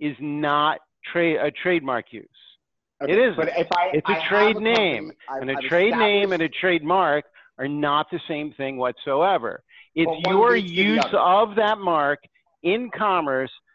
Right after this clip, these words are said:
Speaker 1: specifically associated with your goods and services that actually makes it into a trademark.
Speaker 2: Okay, but let's say I start Booking dot com L L C, and I am now,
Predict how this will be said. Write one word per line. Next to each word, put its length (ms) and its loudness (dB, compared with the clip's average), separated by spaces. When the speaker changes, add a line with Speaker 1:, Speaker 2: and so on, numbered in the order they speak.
Speaker 1:
specifically 720 -4
associated 920 0
with 100 -8
your 340 0
goods 300 0
and 160 -10
services 720 -2
that 140 0
actually 420 -2
makes 320 -4
it 100 -8
into 360 -8
a 80 -4
trademark. 600 -4
Speaker 2:
Okay, 260 0
but 100 0
let's 160 0
say 240 -2
I 140 -2
start 400 -8
Booking 420 -12
dot 260 -6
com 320 -6
L 220 -8
L 180 -4
C, 440 -14
and 120 -12
I 180 -6
am 140 -6
now, 480 -4